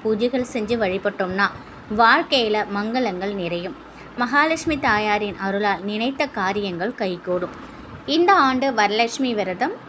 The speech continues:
எந்த நாள்ல வருது, இந்த நாள்ல எப்படி வழிபடணும், எந்த முறையில வழிபட்டா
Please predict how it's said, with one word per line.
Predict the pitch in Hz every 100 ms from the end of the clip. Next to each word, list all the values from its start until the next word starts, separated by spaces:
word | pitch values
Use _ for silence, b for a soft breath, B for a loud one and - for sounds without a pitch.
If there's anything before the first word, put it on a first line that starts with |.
| 202
எந்த | 233 262 339
நாள்ல | 262 220 226 196
வருது, | 185 190 285 403 -
இந்த | 285 415 466
நாள்ல | 302 240 247 208
எப்படி | 208 339 339
வழிபடணும், | 202 196 262 294 262 190 202 -
எந்த | 196 220 403 415
முறையில | 277 254 269 247
வழிபட்டா | 190 202 247 180 214